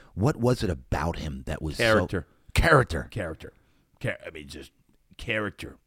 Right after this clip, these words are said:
Speaker 2: I mean,
Speaker 1: Like, what are the things that he s-, instilled in you and said to
Speaker 2: I
Speaker 1: you?
Speaker 2: mean,
Speaker 1: And
Speaker 2: you
Speaker 1: was
Speaker 2: talk
Speaker 1: it tough love? Was it
Speaker 2: No.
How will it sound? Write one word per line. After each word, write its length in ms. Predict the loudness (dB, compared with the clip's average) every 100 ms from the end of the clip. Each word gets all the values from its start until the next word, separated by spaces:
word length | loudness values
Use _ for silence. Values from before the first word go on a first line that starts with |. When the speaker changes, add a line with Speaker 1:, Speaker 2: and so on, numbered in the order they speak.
| _
Speaker 2:
I 40 |
mean, 320 | -6 -6 -8 -6
Speaker 1:
Like, 180 | -6 -2
what 140 | 0
are 40 | 2
the 80 |
things 240 | 2 2 0
that 120 | 0
he 120 | -2
s-, 160 | -4 -4
instilled 640 | -4 -2 -4 2 4 4
in 100 | 2
you 200 | 2 -2
and 160 | -4 -6
said 380 | -10 0 0 0
to 120 | 0
Speaker 2:
I 80 | 2
Speaker 1:
you? 40 | 4
Speaker 2:
mean, 240 | 4 2
Speaker 1:
And 60 | -2
Speaker 2:
you 100 | 0
Speaker 1:
was 100 | 2
Speaker 2:
talk 180 | 4 2
Speaker 1:
it 40 |
tough 220 | 4 4 6
love? 300 | 8 10 8
Was 160 | 4
it 140 | 0 -6 -4
Speaker 2:
No. 480 | 2 4 4 0 -6